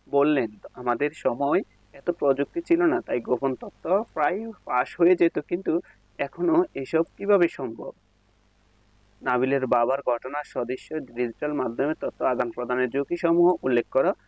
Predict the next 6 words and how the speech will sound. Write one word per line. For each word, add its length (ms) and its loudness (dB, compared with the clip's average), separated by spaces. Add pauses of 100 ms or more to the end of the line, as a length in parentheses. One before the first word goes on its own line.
(240)
নাবিলের 800 0
দিদাদের 380 0 (120)
সময় 320 -2 (160)
কি 80 -10
ধরনের 380 2
ঝুঁকি 580 -4